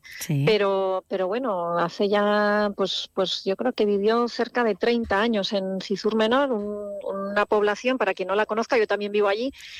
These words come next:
Speaker 2: eh, muy agradable, muy tranquila, con, vamos, con una calidad de vida excelente y con unos servicios, bueno, pues que yo creo que van, van creciendo, ¿no? Una población que yo creo que ahora ronda los tres mil habitantes, pero bueno,
Speaker 1: Ujú.
Speaker 2: que van creciendo y esta Casa de Cultura que ya lleva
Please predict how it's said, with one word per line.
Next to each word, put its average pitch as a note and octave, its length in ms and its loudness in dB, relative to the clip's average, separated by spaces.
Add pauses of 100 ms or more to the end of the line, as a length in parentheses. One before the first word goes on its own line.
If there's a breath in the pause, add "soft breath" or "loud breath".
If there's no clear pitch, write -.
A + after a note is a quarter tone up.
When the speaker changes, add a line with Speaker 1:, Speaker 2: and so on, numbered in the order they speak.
(140 loud breath)
Speaker 2:
eh, G3 560 2
muy G#3+ 220 -2
agradable, A3+ 720 2
muy G#3+ 160 -2
tranquila, A#3+ 720 2
con, F#3 160 0 (440)
vamos, F#3 260 0
con G3 140 -4
una F#3+ 140 4
calidad G3+ 320 2
de G3 120 2
vida G#3+ 480 2 (420 loud breath)
excelente G3 760 0
y G3+ 100 0
con G3+ 220 0
unos A#3+ 200 2
servicios, C4 520 0
bueno, C4 180 2
pues F#3+ 140 -4
que F#3 120 -4
yo F#3+ 120 0
creo A#3 160 2
que G3 100 2
van, G3+ 480 -2 (300 loud breath)
van G#3+ 200 2
creciendo, A#3+ 680 0
¿no? B3 160 2
Una G3+ 200 0
población G3+ 480 0
que G3+ 80 -4
yo F3+ 100 2
creo G#3 160 0
que G3+ 120 0
ahora G3 100 4
ronda G#3 240 0
los F#3 300 0
tres F3+ 240 -2
mil G#3+ 160 2
habitantes, B3 560 2
pero F#3+ 160 2
bueno, G#3+ 140 2
Speaker 1:
Ujú. G#3 40 -2
Speaker 2:
que C4 60 2
van G3+ 160 2
creciendo B3 500 2
y G#3+ 60 2
esta G#3+ 200 -2
Casa A3+ 240 0
de A3 80 2
Cultura B3 420 0
que G3+ 100 0
ya F#3+ 100 2
lleva G#3+ 380 2